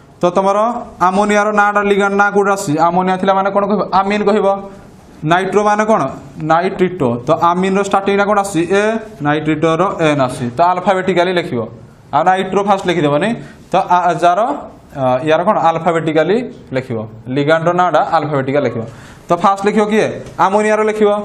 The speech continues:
ଯେହେତୁ ଆମିନ ଆସୁଛି। ତ କେତେଟା ଆମିନ ଅଛି? ତିନିଟା। ତ ଲେଖିବ କ'ଣ?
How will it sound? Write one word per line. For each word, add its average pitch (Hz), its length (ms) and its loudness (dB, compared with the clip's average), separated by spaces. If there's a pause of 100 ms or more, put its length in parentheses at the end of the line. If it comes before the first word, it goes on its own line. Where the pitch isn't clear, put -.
(140)
ଯେହେତୁ 165 280 0
ଆମିନ 196 380 2
ଆସୁଛି। 190 300 -2 (420)
ତ 156 40 0
କେତେଟା 190 500 0
ଆମିନ 202 440 2
ଅଛି? 233 420 0 (180)
ତିନିଟା। 151 460 0 (180)
ତ 143 40 0
ଲେଖିବ 160 260 0
କ'ଣ? 190 260 0